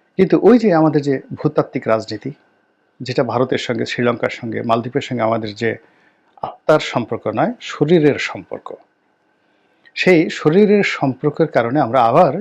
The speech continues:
সেই দিল্লির অধীন হয়ে গেলাম এরশাদের জমানাতে এবং সেই অধীনতা এখন পর্যন্ত বহাল আছে ফিজিক্যালি। তাহলে দেখুন,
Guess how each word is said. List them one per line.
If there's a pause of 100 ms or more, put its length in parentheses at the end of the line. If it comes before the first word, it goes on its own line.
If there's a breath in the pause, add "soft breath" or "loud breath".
(100)
সেই
দিল্লির
অধীন
হয়ে
গেলাম
এরশাদের
জমানাতে (840 soft breath)
এবং
সেই
অধীনতা (640)
এখন
পর্যন্ত (880)
বহাল
আছে (960)
ফিজিক্যালি। (320 loud breath)
তাহলে
দেখুন,